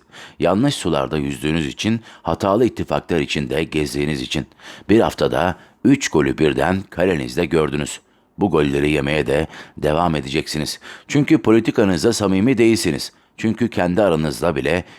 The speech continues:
konuşurken "Biz ne yaptık?" demeye mecbur hale düştünüz. İYİ Parti'nin kalesindeki üç gol ne? Daha bir hafta önce siyasete yeni girmiş acemiler gibi İYİ Parti Kongresi'nde Türk Tabipler Birliği'ne selam yolluyordu Meral Akşener.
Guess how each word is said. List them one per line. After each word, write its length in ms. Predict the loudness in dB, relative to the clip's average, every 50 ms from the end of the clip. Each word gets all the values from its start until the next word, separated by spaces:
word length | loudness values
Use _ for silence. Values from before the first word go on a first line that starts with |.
| _ _
konuşurken 720 | -4 -2 -2 -2 0 0 0 0 0 2 0 0 0 0 -4 -8 -14 -20 _ _ -6
"Biz 300 | 0 2 2 2 2 0
ne 120 | -2 -2 0
yaptık?" 420 | 0 0 -2 -4 -6 -8 -8 -8 _ _ _ -4
demeye 400 | -4 -2 -2 -4 -2 -2 -4 -4
mecbur 440 | -4 -4 -4 -4 -4 -2 -2 0
hale 280 | 0 2 2 2 0 0
düştünüz. 440 | -2 -6 -6 -6 -6 -6 -6 -10 -16 _ _ _ _ _ _ _ -20 -20 -20 -8 0 4
İYİ 160 | 4 4 6
Parti'nin 480 | 4 4 2 2 2 0 0 -2 -2
kalesindeki 640 | -2 0 0 0 0 0 -2 -2 -4 -4 -2 -4 -4
üç 240 | -4 -4 -6 -6 -2
gol 180 | 0 2 2 2
ne? 240 | 2 -2 -4 -6 -8 _ _ _ _ _ _ _ _ _ _ _ -2
Daha 240 | -2 0 0 0 0
bir 80 | 0
hafta 240 | 0 -2 -2 -4 -6
önce 340 | -6 -4 -4 -4 -4 -6 -6 -8 -16 -20 _
siyasete 480 | -8 -4 -2 0 0 0 -2 0 0 2
yeni 260 | 2 2 2 2 2
girmiş 340 | 2 0 0 0 -2 -2 -2 -4
acemiler 440 | -4 -2 0 0 0 2 2 2 0
gibi 340 | -2 -4 -4 -2 -2 -2 -4 -6 -14 -20 _ _
İYİ 200 | 0 2 2 2
Parti 300 | 2 0 -2 -2 -4 -6
Kongresi'nde 760 | -8 -6 -4 -4 -4 -4 -4 -4 -6 -6 -6 -4 -2 -4 -4 -4 -10 -20 _ _ -2
Türk 220 | 0 0 0 2
Tabipler 540 | 2 2 2 2 2 2 2 2 2 2 0
Birliği'ne 400 | -2 -2 0 0 0 0 -2 -2
selam 340 | -2 -2 0 0 0 0 0
yolluyordu 460 | 0 0 0 0 0 0 0 -2 -2
Meral 220 | -2 0 0 0 0
Akşener. 420 | -2 -2 -2 -2 -2 -2 -4 -8